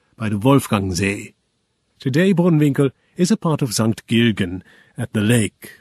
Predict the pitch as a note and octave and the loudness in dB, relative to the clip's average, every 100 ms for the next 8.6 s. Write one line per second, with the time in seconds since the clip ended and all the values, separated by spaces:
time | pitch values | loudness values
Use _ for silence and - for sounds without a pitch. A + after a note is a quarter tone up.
0 | - G#2+ G2+ G#2+ F#2 - G2 F#2 A2+ F2+ | -4 -2 0 0 0 0 0 -2 -4 -2
1 | A2+ G#2+ - F#2+ G2+ - - - A2 F#2 | 0 0 -2 -8 -8 -16 -16 -4 -4 -2
2 | - G2+ - _ _ _ _ _ _ - | -2 -2 -4 _ _ _ _ _ _ -6
3 | - C#3 B2 A#2 C3+ E3+ F3 D#3 B2+ C#3+ | -2 -2 -2 0 0 0 0 0 0 0
4 | G3 - C#3+ A#2+ - B2 - C3 A2 A#2+ | 0 0 0 0 -2 -2 -2 -2 0 0
5 | A#2 C#3 B2+ A2 - A2+ G#2 A#2 A#2 - | 0 -2 -2 -4 -4 -4 -4 -6 -8 -6
6 | C3 D3 F3+ D#3+ D#3 C#3 - A#2+ A#2 A2+ | -4 0 0 0 0 0 2 2 2 0
7 | A#2+ G#2 G#2 G#2+ - G2+ A2+ A2 - - | 0 -4 -4 -4 -2 0 -2 -2 -4 -2
8 | F#2 F#2 G2 - - - | -2 0 -2 -4 -8 -12